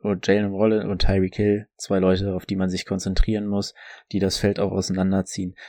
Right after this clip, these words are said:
Und dann haben wir einen Chase Edmonds, der letztes Jahr in den ersten acht Wochen ein, äh, Top twenty Running Back war und das neben James Conner.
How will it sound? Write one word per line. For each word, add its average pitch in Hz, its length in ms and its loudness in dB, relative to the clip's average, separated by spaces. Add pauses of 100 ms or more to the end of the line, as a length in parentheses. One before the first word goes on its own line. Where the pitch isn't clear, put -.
(100)
Und 95 180 -6
dann 92 120 -2
haben 95 100 -4
wir 92 60 -2
einen 92 180 -2
Chase - 320 -6
Edmonds, - 360 -8
der - 160 -4
letztes - 420 -6
Jahr 90 360 -2 (300)
in 92 160 -6
den 92 100 -2
ersten 95 380 -4
acht - 260 -10
Wochen 95 320 -4
ein, 90 240 -6 (220)
äh, 90 160 -8
Top - 260 -6 (760)
twenty 101 480 2
Running 98 340 0
Back 90 240 -2
war 82 220 0 (180)
und 92 220 -6
das 92 160 -6
neben 104 380 -2
James 92 340 -4
Conner. 85 360 -6